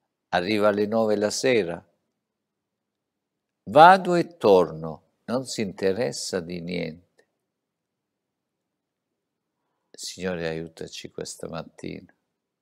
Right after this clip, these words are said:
Ti rendi conto di che cosa parliamo? Un poco come si trovarono i discepoli.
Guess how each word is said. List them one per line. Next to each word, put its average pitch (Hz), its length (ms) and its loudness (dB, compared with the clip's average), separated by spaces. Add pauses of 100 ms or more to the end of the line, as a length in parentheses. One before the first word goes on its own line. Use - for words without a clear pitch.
(720)
Ti 101 100 -6
rendi 101 440 -4
conto 101 540 -8 (600)
di - 140 -20
che 87 180 -8
cosa - 340 -6
parliamo? 87 600 -6 (4000)
Un 135 240 -6
poco 151 380 2
come 110 320 -2
si 104 260 -6
trovarono 113 640 -4
i 95 140 -4
discepoli. 82 840 -8